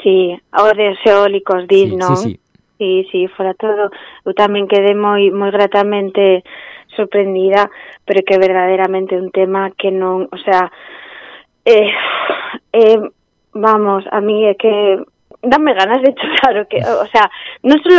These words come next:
Speaker 1: os eólicos, todo o tema, o sea, que, que a península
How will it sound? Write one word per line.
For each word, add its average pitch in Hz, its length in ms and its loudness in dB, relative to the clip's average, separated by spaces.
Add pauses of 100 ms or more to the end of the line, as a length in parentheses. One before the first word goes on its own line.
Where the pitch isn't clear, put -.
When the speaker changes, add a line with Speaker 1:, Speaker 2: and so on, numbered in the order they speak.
(140)
Speaker 1:
os - 80 -16
eólicos, 220 640 4 (240)
todo 247 240 4
o 233 80 -4
tema, 226 320 0 (240)
o - 80 -20
sea, 220 160 2
que, 220 320 -2
que 214 400 4 (160)
a 214 160 2
península 220 800 2